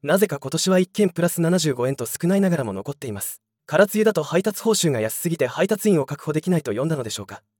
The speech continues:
ちなみに来週も週の回数クエストが予告されています。なぜか、二つも、同じ七月一日からのクエストが二つ。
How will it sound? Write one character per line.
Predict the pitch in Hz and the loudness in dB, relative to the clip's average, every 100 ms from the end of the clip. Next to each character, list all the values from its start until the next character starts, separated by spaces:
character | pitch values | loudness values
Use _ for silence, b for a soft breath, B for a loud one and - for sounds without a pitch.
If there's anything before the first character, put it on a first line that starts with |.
| _ | _
ち | - | -2
な | 160 | 2
み | 196 | 4
に | 208 | 6
来 | 165 175 | 6 4
週 | - 196 | 4 4
も | 190 | 4
週 | - 233 | 4 4
の | 165 | 2
回 | 151 | 0
数 | 165 196 | 0 0
ク | 190 196 | 2 0
エ | |
ス | - | 0
ト | 135 | -4
が | 95 | -4
予 | 101 | -6
告 | 135 | -10
さ | - | -10
れ | 131 | -8
て | 131 | -6
い | |
ま | 127 | -6
す。 | - - _ _ | -8 -10 _ _
な | 135 175 | -2 0
ぜ | 180 | 0
か、 | 135 123 _ | -4 -10 _
二 | - 175 | -6 -4
つ | - 165 | -2 -4
も、 | 156 _ _ _ | -6 _ _ _
同 | 135 180 | 0 2
じ | 208 | 2
七 | - 202 | 0 0
月 | 196 - | 0 0
一 | 202 208 | -2 -2
日 | 208 | 0
か | 185 | -2
ら | 143 | -2
の | 107 | -2
ク | - | -2
エ | 151 | -2
ス | |
ト | 147 | -2
が | 117 | -6
二 | - 120 | -8 -12
つ。 | - | -12